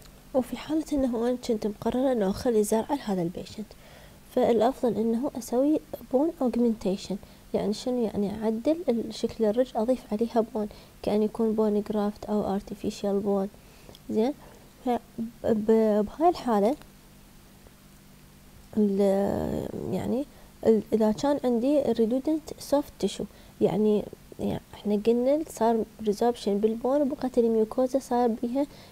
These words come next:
كأنما <clears throat> تشو زايد، تشو متذرذب، فما قصة بهاي الحالة، لأنه أني أثناء الأوجمنتيشن زيدت ارتفاع الرج، فتحت فلاب وزيدت ارتفاع البون.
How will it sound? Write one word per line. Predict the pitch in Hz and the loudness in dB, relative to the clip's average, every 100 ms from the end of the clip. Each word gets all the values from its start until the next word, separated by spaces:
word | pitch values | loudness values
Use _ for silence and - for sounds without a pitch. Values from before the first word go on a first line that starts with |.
| - | -6
كأنما | - 240 254 254 285 - - 277 - | -2 0 0 0 -2 -4 0 2 2
<clears throat> | 240 214 - | 0 0 2
تشو | 247 247 240 | 2 4 2
زايد، | 226 196 196 - - - - - - - | 2 4 2 0 -16 -20 -20 -20 -16 -10
تشو | 240 254 | -4 2
متذرذب، | 233 208 202 196 196 - - - - - - - - - - - | 2 4 2 4 0 -2 -14 -20 -20 -20 -20 -20 -20 -20 -14 -8
فما | - 220 247 | 0 2 4
قصة | 254 247 247 | 0 -2 0
بهاي | 214 208 208 | 0 2 0
الحالة، | 208 - 196 | 0 0 2
لأنه | 196 208 202 208 | 2 4 4 2
أني | 202 190 - | 2 0 -2
أثناء | 202 226 247 262 | -2 0 2 2
الأوجمنتيشن | 254 254 254 247 - 233 226 233 - - - - | 2 2 0 0 4 2 2 -4 -4 -20 -14 -4
زيدت | 208 226 247 269 - | 4 6 6 4 0
ارتفاع | 247 - - 254 - | -4 -4 -2 -2 2
الرج، | 226 226 208 | 2 4 4
فتحت | 202 - 220 277 - 294 | 2 -4 -2 -2 -2 -6
فلاب | - 240 277 320 - - - | -2 0 2 0 -6 -20 -4
وزيدت | 226 254 269 - 269 | 2 4 4 2 -2
ارتفاع | - 262 - 240 240 | 0 -2 2 4 4
البون. | 220 208 | 4 2